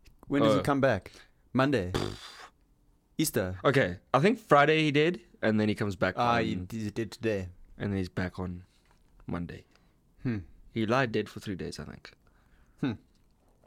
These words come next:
Speaker 2: I could be wrong. <laughs> As a
Speaker 1: No.
Speaker 2: Catholic. <laughs>
Speaker 1: That sounds, that sounds right.
Speaker 2: That I could be wrong. Or
Speaker 1: No,
Speaker 2: that
Speaker 1: <laughs> the three days.
Speaker 2: I just,
Speaker 1: three
Speaker 2: I,
Speaker 1: days in a cave.
Speaker 2: it just doesn't sound right that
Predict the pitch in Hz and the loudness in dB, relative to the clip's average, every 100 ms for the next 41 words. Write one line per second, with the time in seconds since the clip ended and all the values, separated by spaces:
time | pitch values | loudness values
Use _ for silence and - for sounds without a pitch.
0 | _ _ - - 147 196 147 123 113 110 | _ _ -10 0 4 6 8 8 6 2
1 | - - _ _ - _ _ - - - | -6 -20 _ _ -20 _ _ -4 -4 -6
2 | 127 - - - 127 180 143 135 131 113 | -12 -14 -20 2 4 6 6 6 4 0
3 | - - - - - 151 131 151 175 175 | -2 -2 -4 -6 -6 -2 2 2 2 2
4 | 160 147 135 127 - - - - - - | 2 2 0 0 0 -2 -2 -6 -10 -14
5 | - - 123 - 147 104 101 131 - _ | -12 -6 -4 0 0 2 0 -2 -8 _
6 | _ _ _ _ - 113 101 - 110 104 | _ _ _ _ -10 -2 0 0 0 2
7 | 117 98 95 - _ - 135 131 135 - | 2 2 -4 -14 _ 2 4 4 4 4
8 | 120 131 170 147 143 135 151 143 127 117 | 4 2 0 0 0 2 2 4 4 4
9 | 101 196 294 160 - 143 131 123 - 107 | 4 6 4 6 6 6 2 0 0 -2
10 | 92 160 185 175 165 160 135 120 147 135 | 0 0 2 2 2 4 4 6 4 0